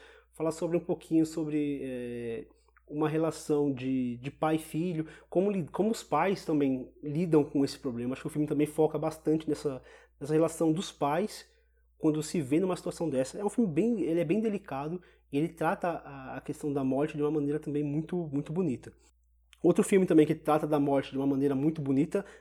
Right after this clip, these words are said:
é Babenco. Alguém Tem que Ouvir o Coração e Dizer Parou, da Bárbara Paz,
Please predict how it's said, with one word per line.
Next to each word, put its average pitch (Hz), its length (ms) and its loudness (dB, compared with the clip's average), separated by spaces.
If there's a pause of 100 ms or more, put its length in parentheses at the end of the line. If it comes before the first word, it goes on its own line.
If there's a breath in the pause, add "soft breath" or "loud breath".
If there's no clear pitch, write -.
é 131 100 -2
Babenco. 170 560 6 (180)
Alguém 151 440 6
Tem 202 180 2
que 190 140 0
Ouvir 135 320 4
o 147 40 2
Coração 143 480 2
e 156 40 4
Dizer 160 240 2
Parou, 143 360 0 (380 loud breath)
da 135 140 -4
Bárbara 139 360 0
Paz, 135 440 -6